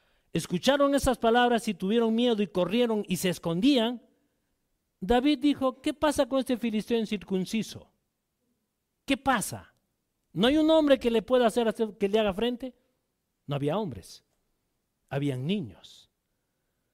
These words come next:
Porque los niños no están escuchando la palabra de Dios. Los niños son los que están detrás y simplemente cualquier cosa que viene, "Oh, tengo miedo y me escondo."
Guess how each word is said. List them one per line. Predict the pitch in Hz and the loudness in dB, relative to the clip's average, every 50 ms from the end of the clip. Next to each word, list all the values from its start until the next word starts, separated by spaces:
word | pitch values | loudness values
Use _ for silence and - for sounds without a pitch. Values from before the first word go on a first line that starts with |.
| _ _ _ _ _ _ | _ _ _ _ _ _
Porque | - 233 226 226 254 | 0 0 2 2 2
los | 240 233 233 208 214 | 4 4 2 2 2
niños | 285 349 359 330 240 196 202 220 240 - - | 2 4 4 4 2 2 0 0 -4 -4 -2
no | 202 220 | 0 0
están | 233 - 269 254 254 | 0 0 0 0 -2
escuchando | 226 - - 220 - - 302 330 302 247 208 | -2 -2 -4 -2 0 0 0 2 2 2 2
la | 180 160 | 2 2
palabra | - 151 156 156 151 151 147 | 0 0 0 0 0 0 -2
de | 143 | -2
Dios. | 143 139 120 98 - - - - _ _ _ _ _ _ _ _ _ _ _ _ _ _ _ _ _ _ _ _ | -2 -4 -4 -6 -10 -16 -20 -20 _ _ _ _ _ _ _ _ _ _ _ _ _ _ _ _ _ _ _ _
Los | - 175 220 240 214 226 | 0 4 4 4 4 4
niños | 285 339 339 302 262 254 240 - - - | 4 4 4 4 2 0 0 -2 -6 -2
son | - 269 262 | 0 2 2
los | 262 247 - | 2 0 0
que | - 220 | 0 0
están | - - 262 262 247 | 2 2 0 4 4
detrás | 226 214 - - 294 330 311 262 233 240 240 - - - _ _ _ _ _ _ _ | 4 4 6 4 4 4 6 4 2 2 0 -4 -10 -16 _ _ _ _ _ _ _
y | - 233 | 0 0
simplemente | - 277 285 277 247 262 262 277 277 269 - 262 240 | 2 2 2 4 4 4 4 4 2 2 2 0 0
cualquier | - 247 247 247 - 311 311 311 | 2 2 2 2 2 2 0 2
cosa | - 311 302 - - 269 220 | 4 4 4 4 4 0 0
que | 247 247 | 0 2
viene, | 262 302 302 - - - - | 2 2 2 0 -2 0 2
"Oh, | 269 302 277 226 - - - 226 - - 208 196 | 2 2 2 0 -4 -8 -10 -10 -10 -10 -8 -4
tengo | - 277 277 262 254 | -2 2 2 2 2
miedo | 269 285 285 285 269 - | 4 4 4 2 2 2
y | 226 | 2
me | 220 214 | 2 2
escondo." | 202 - - - 269 247 208 165 131 113 95 - | 2 0 2 4 4 4 4 0 -4 -6 -8 -12